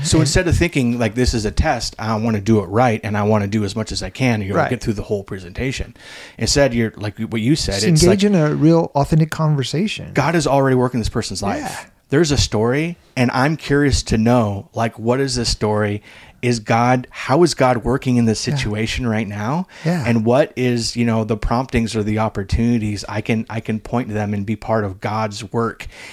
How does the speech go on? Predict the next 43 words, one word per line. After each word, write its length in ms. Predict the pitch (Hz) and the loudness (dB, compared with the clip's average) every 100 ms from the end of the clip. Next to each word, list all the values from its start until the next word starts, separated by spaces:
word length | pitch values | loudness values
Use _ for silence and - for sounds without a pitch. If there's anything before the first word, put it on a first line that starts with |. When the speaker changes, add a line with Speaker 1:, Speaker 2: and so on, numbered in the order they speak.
| - - | -18 -6
Speaker 1:
in 360 | 117 113 110 113 | 0 0 0 -2
drawing 480 | 101 104 110 117 117 | -6 -2 0 0 0
this 160 | 104 | -4
person 380 | - 113 - 95 | -4 -6 -6 -8
to 80 | 92 | -10
Christ? 500 | - 123 110 - - - - - - - _ - | -6 -4 -4 -8 -12 -16 -20 -20 -20 -20 _ -2
And 120 | 120 | 2
again, 180 | 117 135 | 2 0
it 160 | 113 | -2
goes 180 | - 143 | 2 2
back 220 | 131 135 - | 2 0 0
to 60 | |
our 140 | 101 98 | 0 -2
stories. 420 | - 147 107 90 | 2 2 2 0
How 200 | - 123 | 0 2
many 260 | 131 127 117 | 4 4 4
of 100 | 107 | 2
us, 240 | 120 - | 0 0
it's 160 | 104 - | -2 -2
like 200 | 104 113 | -2 0
you 100 | 120 | 0
only 160 | 123 | 2
had 140 | 120 110 | 2 2
to 60 | |
hear 120 | 123 | 0
the 80 | 104 | 0
gospel 400 | 101 110 - 90 | 0 0 0 -2
once 320 | 101 123 110 | 0 0 0
and 100 | 107 | -2
you 120 | 107 - | 0 -2
understood 420 | 107 87 - 107 | -4 -2 0 0
it 60 | 101 | -2
and 80 | |
believed 340 | 90 98 95 104 | -8 -6 -4 -4
it 100 | 117 | -4
and 120 | 101 | -4
took 140 | 104 | -6
the 80 | - | -4
next 240 | 101 95 - | -8 -8 0
step? 260 | 147 - | 0 0
None 180 | 113 196 | 0 2
of 100 | 131 | 0
us, 320 | 67 - - | -2 -8 -8